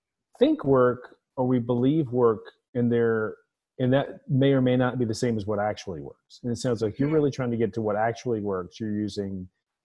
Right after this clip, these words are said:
Speaker 1: the heart
Speaker 2: Mm-hmm.
Speaker 1: rate measurement, and you're, I'm, I'm assuming, prescribing only a certain, you know, mi-, number of minutes, twenty minutes, thirty minutes, maybe ten minutes. I'm not sure what it is, but, um, yeah, that's,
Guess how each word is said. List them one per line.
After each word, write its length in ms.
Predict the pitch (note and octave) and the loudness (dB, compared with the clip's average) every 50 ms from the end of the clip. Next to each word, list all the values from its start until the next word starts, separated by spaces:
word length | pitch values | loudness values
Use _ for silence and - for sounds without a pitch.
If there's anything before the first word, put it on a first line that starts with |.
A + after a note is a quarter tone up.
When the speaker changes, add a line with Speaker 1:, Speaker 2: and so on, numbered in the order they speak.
| _ - - | _ -2 0
Speaker 1:
the 40 | |
heart 140 | C#3 E3+ F3 | 2 2 2
Speaker 2:
Mm-hmm. 60 | D3+ | 0
Speaker 1:
rate 120 | D#3+ D3+ D3 | 0 0 0
measurement, 520 | D3 C#3+ C3+ A#2 B2+ C3 C3 B2+ B2+ - - | 0 -2 -2 -2 -2 -2 -2 -2 -2 -4 -2
and 140 | B2+ A#2+ | -2 -2
you're, 340 | A#2 A#2 A2 G#2+ G#2+ G#2 G2 - | 0 0 0 -2 -2 -4 -6 -8
I'm, 200 | B2 A2 A2 G#2+ G#2 A2+ | -8 -8 -6 -6 -6 -8
I'm 220 | A2 G#2 G2+ G#2+ - A#2 | -8 -8 -8 -10 -12 -12
assuming, 320 | G#2+ - B2+ A#2+ A2+ G#2+ | -6 -4 -2 -2 -2 -4
prescribing 560 | - G#2 - - - A#2+ A2 A2+ A2 A2 G#2+ | -8 -14 -16 -10 -4 -2 -2 -2 -2 -4 -6
only 200 | G#2 G#2 G#2+ G2+ | -4 -4 -4 -6
a 60 | G2+ | -6
certain, 340 | - - C3 A2 A#2+ A2 G#2+ B2 | -4 -4 -6 -4 -4 -6 -4 -4
you 100 | C3 G#2+ | -4 -4
know, 160 | F#2+ F#2 G2 _ _ _ - A2 | -4 -6 -12 _ _ _ -10 -4
mi-, 240 | G#2+ G#2 A2 A#2 - | -2 -2 -2 -2 -2
number 340 | C3+ A2+ A2 A2+ A2 G#2+ G#2+ | -2 -2 -2 0 0 0 -2
of 100 | G2 G#2+ | 0 2
minutes, 340 | A#2+ A#2 A2 G#2+ G#2 - - | 2 2 2 0 -4 -8 -10
twenty 200 | - A#2 A2 G#2+ | -8 -6 -6 -6
minutes, 240 | G#2 G#2 G#2 - - | -6 -8 -10 -12 -10
thirty 180 | - G#2+ G#2 G#2+ | -10 -8 -8 -8
minutes, 300 | G#2+ G#2 G#2 - _ - | -8 -10 -10 -12 _ -14
maybe 220 | G#2 F2+ F#2+ G2 | -14 -10 -10 -10
ten 220 | - - A2+ G#2 G#2+ | -10 -10 -12 -12 -12
minutes. 260 | A2 G#2+ G#2+ - - | -12 -14 -16 -16 -14
I'm 80 | G#2+ G#2+ | -14 -14
not 100 | G2+ - | -14 -14
sure 140 | - A2+ G#2 | -14 -12 -10
what 140 | G#2+ G#2+ G#2+ | -10 -10 -12
it 100 | G#2+ G#2 - _ | -14 -18 -20 _
is, 100 | _ _ _ - | _ _ _ -18
but, 840 | - - _ _ _ _ _ _ _ _ _ _ _ _ - B2 | -18 -18 _ _ _ _ _ _ _ _ _ _ _ _ -2 0
um, 540 | B2 A#2 A2+ A2 G#2+ G#2 G#2 G#2 G2+ G2+ F#2+ _ _ _ _ _ _ _ _ _ _ _ _ _ _ _ _ _ _ _ _ _ _ _ _ _ _ _ _ _ _ _ _ _ _ _ _ _ _ _ _ _ _ _ _ _ _ _ _ _ - | 2 2 2 2 0 0 0 0 0 -2 -4 _ _ _ _ _ _ _ _ _ _ _ _ _ _ _ _ _ _ _ _ _ _ _ _ _ _ _ _ _ _ _ _ _ _ _ _ _ _ _ _ _ _ _ _ _ _ _ _ _ 0
yeah, 180 | B2+ A#2+ G#2+ | 0 0 2
that's, 500 | F#2+ B2 C3 C3+ - - - - - _ | 4 2 2 2 0 -6 -10 -10 -12 _